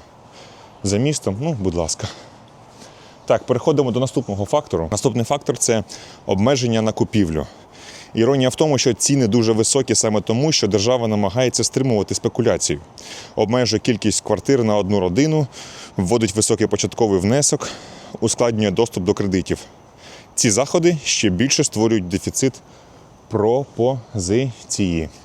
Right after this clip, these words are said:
Тож, друзі, різниця з Чунцінем в рази, в рази. Давайте порівняємо тепер Чунцінь та, е, міста реально першого рівня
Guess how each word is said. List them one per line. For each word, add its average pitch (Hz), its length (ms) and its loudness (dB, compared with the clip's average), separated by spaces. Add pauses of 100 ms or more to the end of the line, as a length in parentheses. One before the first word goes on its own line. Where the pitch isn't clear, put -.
(580)
Тож, 113 220 2
друзі, 90 420 0 (840)
різниця 110 540 0
з - 60 -6
Чунцінем 120 680 -2 (1040)
в 87 160 -4
рази, 107 480 0 (500)
в 87 140 -4
рази. 101 400 0 (460)
Давайте 117 360 0
порівняємо 107 640 0
тепер 87 320 -2
Чунцінь 90 640 -2 (160)
та, 85 340 0 (760)
е, 85 380 0
міста 90 500 0 (400)
реально 92 360 0
першого 87 440 -2
рівня 165 340 -2